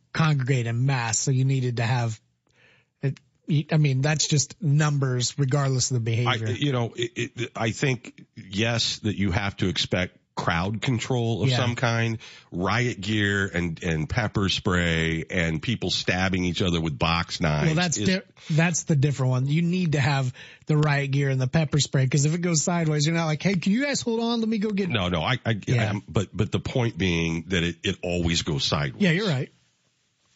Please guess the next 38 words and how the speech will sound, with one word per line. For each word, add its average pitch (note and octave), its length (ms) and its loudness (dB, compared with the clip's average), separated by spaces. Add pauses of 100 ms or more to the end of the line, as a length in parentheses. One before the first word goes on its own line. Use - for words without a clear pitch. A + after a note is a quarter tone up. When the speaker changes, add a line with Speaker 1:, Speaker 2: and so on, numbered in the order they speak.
(140)
Speaker 1:
You're F3+ 140 2
right. C#3+ 240 0 (320)
You F3+ 100 0
look F3+ 160 0
up D#3 140 0
in C#3+ 140 2
Milwaukee C#3 540 0
when C3 160 0
the B2+ 60 0
Bucks C3 380 0
were C#3+ 60 0
in C3 80 4
the B2+ 80 2
championship C3+ 580 0
and C#3+ 80 0
they C#3 60 4
had, C3+ 100 0
like, A#2+ 180 -4
ten D#3 200 2
thousand C3+ 500 0
people C#3+ 300 0
on C#3 140 0
that C3+ 160 -6
plaza C#3 420 0
and C#3 100 0
Speaker 2:
Yeah. D3 240 0 (140)
Speaker 1:
just F3 180 2
happy, D#3 520 2 (440)
you D3+ 100 4
know, D3 300 2
without D3 380 2
incident. C#3 420 2
Speaker 2:
And, A3 120 0
and G#3+ 100 -6
it, - 80 -10
but G3 160 -2
it's G#3+ 200 -4
also, B3 480 -2